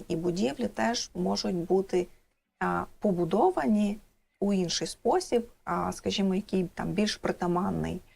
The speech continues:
а, для певного міста, стилю і так далі. Це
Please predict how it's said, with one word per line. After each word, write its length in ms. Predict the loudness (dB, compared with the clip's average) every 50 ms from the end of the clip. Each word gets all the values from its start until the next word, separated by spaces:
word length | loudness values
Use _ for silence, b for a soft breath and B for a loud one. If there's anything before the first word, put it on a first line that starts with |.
| b b b b b _
а, 400 | -8 -6 -6 -6 -6 -6 -6 -6 -2
для 140 | -2 -2 -2
певного 460 | 0 0 -2 0 0 -2 -4 -4 -2
міста, 720 | 2 4 4 4 2 0 -4 -6 -6 -4 -4 -4 -4 -6 -10 -14 _
стилю 460 | _ -12 _ -2 0 0 2 2 0 0
і 140 | -2 -2
так 220 | -4 -2 -2 -2 0
далі. 340 | 0 0 -2 -2 -4 -6 -8
Це 280 | -4 0 2 2 2